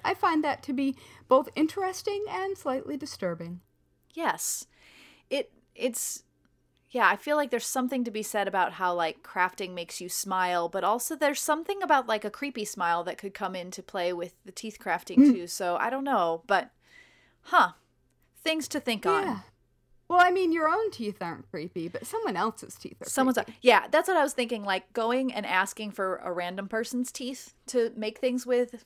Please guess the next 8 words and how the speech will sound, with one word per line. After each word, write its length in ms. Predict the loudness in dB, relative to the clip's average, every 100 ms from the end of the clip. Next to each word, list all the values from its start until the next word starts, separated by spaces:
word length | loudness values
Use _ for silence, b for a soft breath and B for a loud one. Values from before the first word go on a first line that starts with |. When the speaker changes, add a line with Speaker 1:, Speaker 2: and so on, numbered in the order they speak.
| -4
Speaker 2:
feels 340 | -2 0 -2 -6
a 80 |
lot 340 | 0 2 0 -4 _
harder 400 | -6 -2 0 -2
to 160 | -4 -6
get 240 | -4 -4
past 540 | -2 -2 -2 -6 -14 -18 b -10
than 460 | -6 -4 -6 -14